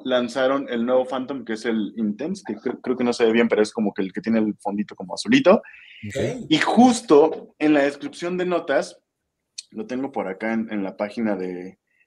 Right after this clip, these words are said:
Speaker 1: Rabanne, que ya no se llama Paco Rabanne, ya es Rabanne.
Speaker 2: Órale.
Speaker 1: Viene
Speaker 3: Órale.
Speaker 1: justamente así.
Speaker 3: Aceite de azar,
Speaker 1: Desde,
Speaker 3: está.
Speaker 1: desde adelante te ponen ya, eh, lo floral.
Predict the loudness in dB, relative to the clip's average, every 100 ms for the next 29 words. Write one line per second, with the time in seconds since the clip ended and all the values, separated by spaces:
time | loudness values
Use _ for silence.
0 | _ 0 6 8 8 4 0 0 2 2
1 | 2 2 -2 -4 -4 -2 -4 -4 -12 -12
2 | -4 -2 0 0 -4 _ _ _ _ -6
3 | -2 -2 -6 -14 _ _ _ -2 2 4
4 | 2 0 -2 2 2 2 2 0 0 -4
5 | -14 -6 -4 0 -2 -2 -10 _ _ _
6 | _ _ _ _ -16 -12 -10 -10 -8 -8
7 | -8 2 4 4 4 0 0 -2 2 2
8 | 2 0 -4 -6 -8 -6 -6 -4 -2 2
9 | 2 0 -4 -8 -6 -6 -8 -8 -8 -6
10 | -6 -4 -6 -8